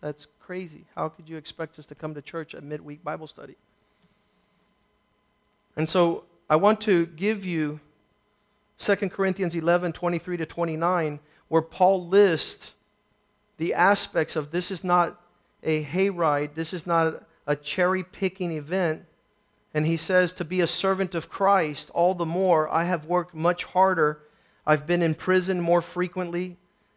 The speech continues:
And Jose Medeiros knows what that's all about. As they arrested him going into Ecuador some years ago for twenty-four hours, and they were gonna deport him, and the Lord had a purpose to reach the first lady of that country. We picked her up,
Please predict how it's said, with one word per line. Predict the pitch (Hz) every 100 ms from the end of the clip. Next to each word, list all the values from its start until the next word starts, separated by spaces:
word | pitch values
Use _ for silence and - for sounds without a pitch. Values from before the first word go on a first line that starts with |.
| _
And | 143 139
Jose | 143 147 160
Medeiros | 170 156 165 160
knows | 165 170 160
what | 160
that's | 156 156 160
all | 160
about. | 156 151 165 170 - _ _ _ _ _ _ _ _ _ _ -
As | 139
they | 147
arrested | 143 143 160 - 165
him | 160
going | 156 156
into | 156 151 165
Ecuador | 160 160 160 160 156
some | 151 160 156
years | 156 160 156
ago | 151 147 156 165 _ _ _ _ _ _ _ _ _ _ _ _
for | -
twenty-four | - 170 165 - 156
hours, | 151 160 165 160
and | 147
they |
were | 147
gonna | 147 143
deport | 143 156 - 165 165
him, | 165 165 151
and | 139 135 _ _ _ _ 143
the | 156
Lord | 170 170
had | 170
a | 160
purpose | - 196 190 156 135 -
to | 156
reach | 151 170 170 -
the | 156
first | - 160 -
lady | 170 180 160 147
of | 143
that | 156 -
country. | 165 165 147
We | 135 143
picked | - 175 170
her | 170 165
up, | 165 160